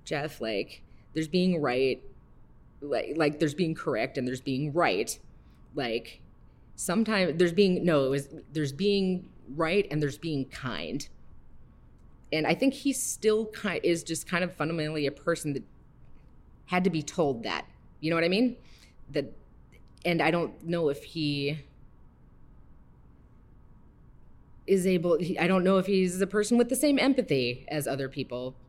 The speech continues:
Like, and I'm sure his life is also, like, one of the most stressful that exists, honestly. Same with all the politicians. Uh, like, their lives have been made incredibly, horribly stressful by themselves.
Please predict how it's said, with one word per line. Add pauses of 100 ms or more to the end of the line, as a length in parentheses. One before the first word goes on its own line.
(120)
Like,
and
I'm
sure
his
life
is
also, (500)
like,
one
of
the
most
stressful
that
exists, (120)
honestly. (180)
Same
with
all
the
politicians.
Uh, (380)
like,
their
lives
have
been
made
incredibly,
horribly
stressful (600)
by
themselves.